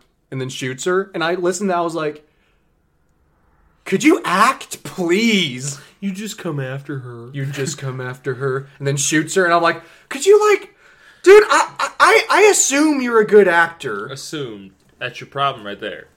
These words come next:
Speaker 2: You
Speaker 1: I s-,
Speaker 2: assumed.
Speaker 1: I remember you being good in Game of Thrones, but my gosh, you're not trying at all.
Speaker 2: I've already got my paycheck.
Speaker 1: Yeah.
Speaker 2: I don't gotta try.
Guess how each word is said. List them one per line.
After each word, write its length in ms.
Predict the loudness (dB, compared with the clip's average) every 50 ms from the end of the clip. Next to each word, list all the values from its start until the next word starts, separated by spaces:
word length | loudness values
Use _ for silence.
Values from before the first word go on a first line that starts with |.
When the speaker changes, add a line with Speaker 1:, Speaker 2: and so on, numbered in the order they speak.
| _ _ -2
Speaker 2:
You 60 | 0
Speaker 1:
I 80 | 0
s-, 80 | 0 0 -2 -6
Speaker 2:
assumed. 420 | -6 -6 -4 -4 -4 -6 -4 2 2
Speaker 1:
I 100 | 2 4
remember 440 | 4 0 0 0 0 2 4 4 2
you 200 | 4 2 0 0
being 300 | 0 -4 -6 -4 -4 -6
good 220 | -6 -6 -6 -6 -6
in 100 | -6 -2
Game 240 | 2 2 2 2 0
of 100 | -4 -4
Thrones, 440 | 0 0 2 2 2 0 -4 -4 0
but 140 | 0 0 2
my 360 | 4 4 6 6 6 4 2 0
gosh, 560 | 0 2 4 6 8 8 8 6 4 -2 -2
you're 100 | -2 2
not 200 | 4 4 4 2
trying 420 | 2 4 6 6 6 6 4 2 -2
at 80 | 0 4
all. 680 | 6 8 8 8 8 6 4 2 2 0 -2 -2 -4 -12 -20 -20 -20 -20 -20 -20 -20 -20 -20 -20 -20 -20 -16 -16 -16 -16 -18 -20 -20 -20 -20 -20 -20 -20 -20 -20 -16 -6
Speaker 2:
I've 200 | -2 -2 -2 0
already 220 | 2 2 2 2 2
got 200 | 0 -2 -2 -2
my 100 | -2 -6
paycheck. 520 | -6 -6 -6 -6 -6 -6 -4 -4 -6 -4 -4
Speaker 1:
Yeah. 140 | -2 -2 -2
Speaker 2:
I 60 | -2
don't 100 | -2 -2
gotta 160 | -4 -6 -6
try. 520 | -8 -10 -12 -12 -10 -10 -10 -8 -8 -10